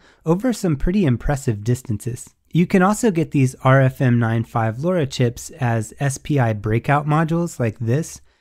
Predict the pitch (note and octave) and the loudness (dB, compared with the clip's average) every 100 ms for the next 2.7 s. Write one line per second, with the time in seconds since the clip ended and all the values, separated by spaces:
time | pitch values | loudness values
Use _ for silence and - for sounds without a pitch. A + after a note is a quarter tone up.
0 | _ _ - G3+ F#3+ F3 D#3 D3 D3 A#2+ | _ _ -2 0 0 0 2 2 2 0
1 | A#2 C3 A2 G#2+ D#3+ E3 G#2+ - A#2 G#2+ | 0 0 -2 0 0 0 -2 -2 -4 -4
2 | G2+ A2+ G2+ - C#3+ C3 - | -6 -6 -6 -2 -2 -2 -10